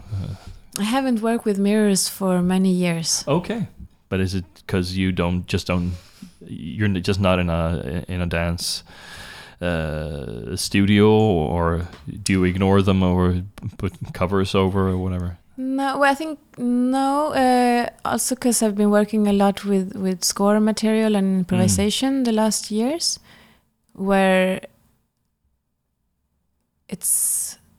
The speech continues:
Speaker 1: You don't have to reference
Speaker 2: I don't
Speaker 1: anything,
Speaker 2: have, no,
Speaker 1: yeah, yeah.
Speaker 2: exactly, and, uh,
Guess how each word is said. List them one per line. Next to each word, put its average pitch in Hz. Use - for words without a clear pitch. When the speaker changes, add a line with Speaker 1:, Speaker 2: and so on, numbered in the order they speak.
Speaker 1:
You 101
don't 95
have 92
to 90
reference 87
Speaker 2:
I 226
don't 240
Speaker 1:
anything, 262
Speaker 2:
have, 233
no, 240
Speaker 1:
yeah, 247
yeah. 226
Speaker 2:
exactly, 220
and, 196
uh, 190